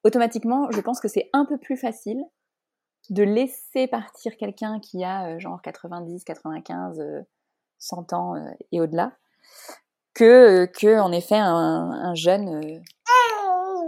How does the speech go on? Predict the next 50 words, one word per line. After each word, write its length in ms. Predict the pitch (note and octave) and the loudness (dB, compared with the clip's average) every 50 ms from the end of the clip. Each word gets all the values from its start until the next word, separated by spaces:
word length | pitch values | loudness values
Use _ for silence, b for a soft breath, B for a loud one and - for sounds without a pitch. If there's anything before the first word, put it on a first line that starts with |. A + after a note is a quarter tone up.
| D#4 G3 | -8 -8
de 160 | F3 E3+ F#3 | -6 -4 -4
vingt 320 | F3+ E3+ F3+ F3 E3+ - F3 | -2 -2 -4 -6 -4 -4 -2
ans, 260 | F3 F3+ F#3+ G3+ G3 | -2 0 0 -2 -2
de 100 | F3+ F3 | -4 -6
vingt-cinq 440 | E3 E3 E3+ E3 - F3 E3 - - | -6 -8 -8 -10 -12 -14 -12 -10 -8
ans, 220 | E3+ E3+ F3+ F#3+ | -6 -4 -4 -4
de 100 | F3+ E3 | -4 -6
trente 320 | E3 - - E3 E3 - - | -6 -8 -10 -12 -10 -8 -8
ans, 260 | D#3+ E3 F3+ F3+ E3 | -8 -8 -8 -8 -8
euh, 100 | D3+ D3 D#3 _ _ - - _ _ _ _ _ _ _ _ _ _ _ _ _ _ - - _ _ _ _ _ _ _ - | -10 -10 -14 _ _ -20 -20 _ _ _ _ _ _ _ _ _ _ _ _ _ _ -16 -16 _ _ _ _ _ _ _ -6
ou, 180 | F#3+ F#3+ F3 | -2 2 2
euh, 160 | D#3 D#3 D3 | 2 2 0
enfin, 300 | D3 - D#3+ D3+ D3 D3+ D3+ | 0 -2 -2 -2 -2 -4 -4
voilà, 320 | D#3 E3 G3+ G3+ F3 D#3 | 0 4 4 4 4 2
ou 60 | D#3+ | 0
une 100 | E3 E3+ | 0 2
maman, 400 | F3 F3 E3+ E3+ E3 E3 F3+ F#3+ | 2 2 4 4 4 4 4 4
enfin, 300 | E3+ D3+ - D3+ C#3+ - - _ _ _ _ _ _ _ _ _ _ _ _ - - - - | 2 0 -2 -4 -6 -6 -10 _ _ _ _ _ _ _ _ _ _ _ _ -20 -16 -12 -10
euh, 220 | - - - - - - - - - - G1+ G1+ - - | -8 -8 -8 -10 -12 -14 -16 -18 -20 -20 -20 -14 -6 -2
et 80 | G3 G3 | -2 4
puis 120 | - A#3 | 8 8
après, 280 | F#3+ F3+ - - C4+ B3+ | 8 8 8 4 2 2
on 140 | A#3 G3+ F#3+ | 2 2 2
a 100 | F#3 F#3 | 2 2
beau, 300 | E3+ F3+ A#3 B3 A#3+ A3 | 2 4 4 6 6 6
euh, 520 | G3 F3+ F3+ F3 E3+ E3+ E3 E3+ E3+ F3 | 4 4 2 2 0 -2 -2 -2 -2 -2
essayer 220 | F3 F#3 - G#3+ G3 | -4 -4 -4 -4 -6
de 60 | G3 | -6
se 100 | - F#3+ | -6 -4
dire, « 160 | F#3 G#3+ G3+ G3 | -2 0 0 0
Ok, 220 | G3 - A3+ G#3+ | 0 0 -2 -2
je 320 | G3 F3+ E3 D#3+ D#3+ E3 F3+ F#3 | -2 -2 -4 -6 -6 -8 -8 -8
reste 180 | F3 F3 - | -10 -12 -12
professionnelle », 480 | - F#3 - F3+ - E3+ E3+ A3 C#4 C4+ | -14 -20 -20 -16 -10 -4 0 0 2 2
et 120 | E3+ E3 D#3+ | 2 0 -2
je, 100 | D#3+ - _ _ _ _ _ _ - - - | -4 -10 _ _ _ _ _ _ -18 -16 -16
je, 260 | F3 - E3+ D3 - | -14 -14 -14 -14 -12
je 100 | F3+ F3 | -10 -6
l'ai 140 | D#3+ F3+ A3 | -4 -4 -2
fait 240 | G3 - G#3 G3+ F3+ | 0 2 2 2 2
de 80 | E3+ | -2
toutes 180 | - - - - | -4 -8 -10 -10
mes 100 | F#3 F3+ | -10 -2
forces, 260 | - A#3+ B3+ - - | 0 0 0 0 -2
mais 180 | G3+ F3+ - G3 | -6 -4 -4 -4
automatiquement, 460 | G#3 A3+ A#3 A3+ A3+ G#3+ G#3+ G#3+ G#3 | -4 -4 -6 -8 -8 -10 -10 -8 -8
à 40 | G3 | -8
un 100 | F#3 F#3 | -8 -8
moment 120 | F#3 F3+ | -8 -8
donné, 300 | F3+ F3 F3 G3+ A#3 | -8 -8 -8 -8 -10